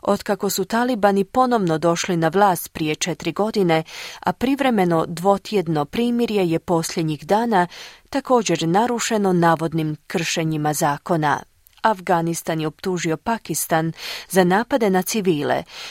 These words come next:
dok su iz Pakistana poručili da su njihovi napadi bili usmjereni na skrovišta militanata. Pretpostavlja se da će se ministri s obrane obiju strana sastati u turskom glavnom gradu Istanbulu sljedeći vikend, dvadeset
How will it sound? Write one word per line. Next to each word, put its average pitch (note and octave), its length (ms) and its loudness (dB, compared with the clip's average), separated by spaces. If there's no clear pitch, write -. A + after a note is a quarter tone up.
dok F3 200 -2
su - 80 0
iz E3+ 140 -2
Pakistana G3+ 640 0
poručili F#3+ 680 -2
da E3+ 120 0
su - 140 -4
njihovi G#3+ 460 0
napadi G3 480 0
bili G#3 260 0
usmjereni G3+ 640 0
na E3 140 0
skrovišta E3+ 720 -2
militanata. D#3+ 880 0
Pretpostavlja G#3 840 0
se E3+ 140 -6
da D#3+ 120 -2
će E3 140 -4
se F#3 140 0
ministri G3+ 600 0
s - 200 -6
obrane F#3 600 2
obiju E3+ 360 0
strana G#3 600 0
sastati C4+ 600 0
u A3 40 -2
turskom A#3+ 580 -2
glavnom F3 480 2
gradu E3 340 0
Istanbulu G#3+ 680 -2
sljedeći D3+ 560 -4
vikend, A3 480 -2
dvadeset D#3+ 680 -2